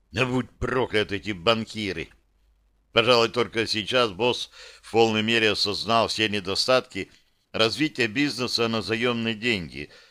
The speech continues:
хотя раньше они ему казались почти священным граалем. Теперь же он твёрдо знал, что несостоявшаяся сделка — это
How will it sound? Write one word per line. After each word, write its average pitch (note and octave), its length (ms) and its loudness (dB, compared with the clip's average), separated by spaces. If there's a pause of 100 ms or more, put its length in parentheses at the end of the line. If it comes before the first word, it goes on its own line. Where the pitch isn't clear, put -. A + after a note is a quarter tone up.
(140)
хотя E3+ 300 4
раньше C#3 320 4
они C3+ 200 0
ему C3 220 -2
казались A#2+ 460 2
почти A#2 440 -4
священным A2+ 680 -2
граалем. G#2+ 580 2 (680)
Теперь A#2 400 2
же A#2 160 2
он A2+ 100 -2
твёрдо A2 440 0
знал, G#2+ 520 0 (440)
что B2+ 380 4
несостоявшаяся A2+ 1040 0
сделка — A#2+ 600 -2 (540)
это G#2+ 400 2